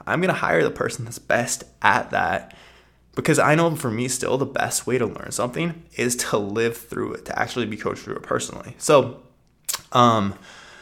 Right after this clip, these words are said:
yeah, for me, when it comes to imposter syndrome, those are the two biggest things. I know, like, again, after that photo shoot prep,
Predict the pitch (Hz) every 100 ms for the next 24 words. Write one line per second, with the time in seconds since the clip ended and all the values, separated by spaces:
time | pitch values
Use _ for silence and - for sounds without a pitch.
0 | - - 92 - - - - - 123 120
1 | 123 156 175 143 - 120 120 107 - -
2 | 113 - 110 110 113 - 107 117 110 98
3 | 95 92 - 104 98 98 101 92 - -
4 | - - - - 107 101 107 101 - -
5 | 107 - - - -